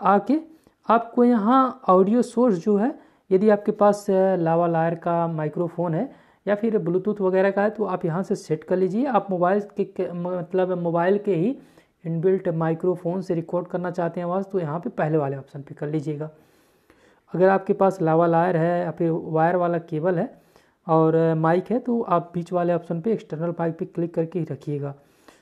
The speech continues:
तो यहाँ से बस इतनी सेटिंग हो गई। अब यहाँ पे आएंगे तो यहाँ से आप, अ, आपको कुछ भी नहीं करना है, ये सब already रहता है, बस आपका हो गया।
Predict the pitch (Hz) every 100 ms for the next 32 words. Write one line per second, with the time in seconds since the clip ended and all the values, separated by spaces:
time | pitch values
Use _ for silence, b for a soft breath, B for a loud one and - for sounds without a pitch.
0 | b b b - 165 165 170 156 170 -
1 | 214 214 202 - 185 185 - - 190 196
2 | 196 202 202 190 190 269 277 - 180 185
3 | 165 240 240 226 220 202 294 - b b
4 | b b _ - 190 170 202 208 214 220
5 | 202 180 175 - 190 190 185 185 190 175
6 | 190 - 180 170 208 220 220 202 208 202
7 | 294 247 170 165 165 180 - 165 160 151
8 | 185 156 139 143 185 196 277 b b b
9 | b b 170 254 - - 185 180 202 175
10 | 180 185 233